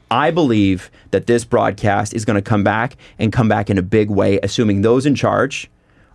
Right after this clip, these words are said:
are ready to make those moves. And they've been very conservative in who they've brought in. But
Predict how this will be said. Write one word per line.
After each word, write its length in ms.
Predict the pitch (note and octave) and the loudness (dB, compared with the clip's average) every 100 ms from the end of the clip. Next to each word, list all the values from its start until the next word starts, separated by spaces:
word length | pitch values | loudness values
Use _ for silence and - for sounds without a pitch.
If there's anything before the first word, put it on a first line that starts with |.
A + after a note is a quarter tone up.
| - | -4
are 80 | B2 | 0
ready 240 | B2 B2 | 2 2
to 60 | A#2 | 2
make 200 | A2 G#2 | 0 0
those 220 | G#2 G2 | 0 2
moves. 180 | G2+ G#2 | 0 2
And 120 | G#2 | 0
they've 80 | G2 | 2
been 160 | G#2 | 2
very 240 | A#2+ E3 F#3+ | 2 0 0
conservative 640 | F3+ D#3+ E3 E3 E3+ D3+ | -4 0 0 0 -2 -2
in 80 | G#2 | 0
who 180 | C3 D3 | 2 2
they've 200 | D3+ B2+ | 0 0
brought 220 | C3+ C3 | 0 2
in. 140 | C3 | 0
But 120 | - | -2